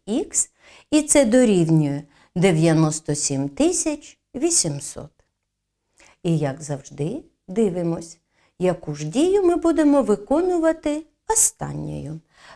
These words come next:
Перша дія — множення, остання дія — віднімання. Треба знайти невідомий від'ємник.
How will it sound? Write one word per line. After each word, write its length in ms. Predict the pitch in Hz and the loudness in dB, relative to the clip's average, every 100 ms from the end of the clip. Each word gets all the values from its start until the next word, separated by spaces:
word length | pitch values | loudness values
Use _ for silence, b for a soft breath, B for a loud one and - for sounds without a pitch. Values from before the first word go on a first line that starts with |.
| _ | _
Перша 400 | 480 494 - 392 | 2 2 0 -2
дія — 560 | 294 320 302 285 277 285 _ _ _ _ 285 | 2 2 2 0 -2 -8 _ _ _ _ 4
множення, 800 | 254 175 139 135 160 202 277 403 - _ b b b - | 4 4 0 -2 -2 -2 -4 -6 -16 _ b b b -8
остання 640 | 151 - 185 233 381 403 | -6 -4 -2 0 -2 -4
дія — 520 | 403 320 302 277 277 - _ 294 | 0 0 2 -2 -4 -14 _ -2
віднімання. 840 | 381 370 196 165 143 135 139 135 147 b b b b b | 0 4 4 4 0 -4 -10 -12 -16 b b b b b
Треба 380 | - 185 175 143 | 0 2 2 -2
знайти 800 | 131 147 143 143 - 185 311 359 _ _ _ _ _ _ _ | -6 -8 -10 -14 -6 -4 -4 -8 _ _ _ _ _ _ _
невідомий 840 | 185 196 175 170 160 302 403 381 349 | -4 -2 -2 -2 0 0 0 -2 0
від'ємник. 840 | 302 170 156 160 151 151 156 - | -2 -2 -2 -2 -2 -6 -8 -14